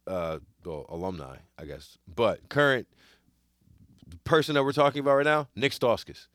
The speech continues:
If you see Nick Stauskas in this game, like we saw, <laughs> we have seen it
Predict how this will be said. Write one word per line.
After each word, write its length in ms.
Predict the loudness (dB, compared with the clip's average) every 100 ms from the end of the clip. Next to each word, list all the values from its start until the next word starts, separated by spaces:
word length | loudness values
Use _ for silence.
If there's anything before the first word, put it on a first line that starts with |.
| -16
If 120 | -6
you 80 | -2
see 140 | 2
Nick 160 | 2 0
Stauskas 500 | 2 2 4 -2 -4
in 80 | -4
this 140 | -2
game, 380 | 0 0 0 -4 _ _ -16 -16 -6
like 200 | 0 2
we 120 | 2
saw, 360 | 4 6 6 4 -2
<laughs> 140 | -2 4
we 80 |
have 120 | 4 6
seen 280 | 4 4 2
it 180 | -2